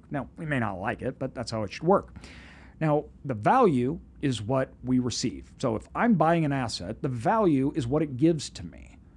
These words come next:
right? That's value. That's called intrinsic value. Extrinsic value is the price that I paid.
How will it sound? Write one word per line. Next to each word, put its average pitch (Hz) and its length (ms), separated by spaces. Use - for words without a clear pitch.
right? 117 320
That's 190 220
value. 131 440
That's 131 160
called 185 180
intrinsic 175 580
value. 92 500
Extrinsic 170 560
value 139 320
is 135 100
the - 80
price 110 300
that 120 80
I 107 80
paid. 98 440